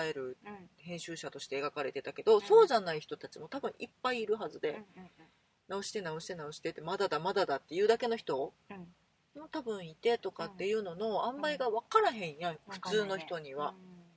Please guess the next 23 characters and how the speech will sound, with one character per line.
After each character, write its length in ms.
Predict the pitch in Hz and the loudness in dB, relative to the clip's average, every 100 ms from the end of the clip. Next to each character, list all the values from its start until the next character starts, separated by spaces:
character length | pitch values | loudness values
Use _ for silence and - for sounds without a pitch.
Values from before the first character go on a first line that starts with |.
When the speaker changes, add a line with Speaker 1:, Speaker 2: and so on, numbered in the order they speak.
| _ | _
Speaker 2:
そ 120 | - 175 | -14 -14
う 40 | |
だ 60 | - | -16
ね。 60 | _ _ _ _ - | _ _ _ _ -8
Speaker 1:
だ 80 | 240 | -2
か 140 | 196 | 2
ら 140 | 185 175 | 2 0
こ 140 | 269 | -4
の 380 | 277 277 202 - | -4 -2 -2 -4
編 320 | - 262 269 | -8 -8 -6
集 200 | 269 262 | -6 -8
者 160 | 262 220 | -4 -6
パ 200 | - 208 | -4 -6
ー 80 | 196 | -6
キ 160 | - 160 | -8 -12
ン 80 | |
ズ 100 | - | -12
っ 40 | - | -14
て 120 | - | -10
い 60 | 160 | -10
う 20 | |
人 220 | - 165 | -10 -4
が 320 | 226 240 - | 2 2 0